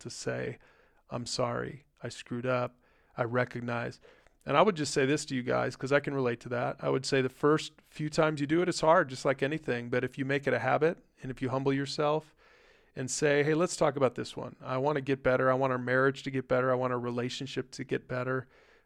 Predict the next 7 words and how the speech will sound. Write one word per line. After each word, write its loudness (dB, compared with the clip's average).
Um, -8
it 0
can -4
get 0
better. 2
And, -4
uh, 0